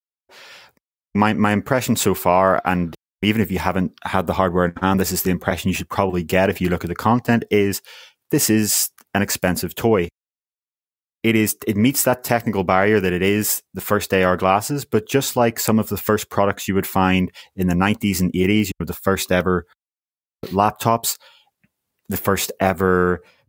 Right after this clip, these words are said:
P D As, the first ever mobile phones. There's a point at which back then there were very few people to call through them. They were ve-, they, they were impractical due to the technical realities of the products. There will always be people who want to be the early adopters of these things and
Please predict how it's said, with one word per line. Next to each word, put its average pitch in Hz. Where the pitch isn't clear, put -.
P 107
D 95
As, 120
the 92
first -
ever 107
mobile 110
phones. 120
There's 101
a 104
point 120
at -
which -
back 101
then 104
there 98
were 95
very 101
few 95
people 95
to 87
call 110
through 127
them. 139
They 98
were 90
ve-, 92
they, 92
they 87
were 87
impractical 101
due 92
to 90
the 90
technical 92
realities 92
of 82
the 85
products. 117
There 107
will 110
always 135
be 120
people 107
who 98
want 95
to 87
be 92
the 95
early 92
adopters 90
of 90
these 95
things 87
and 90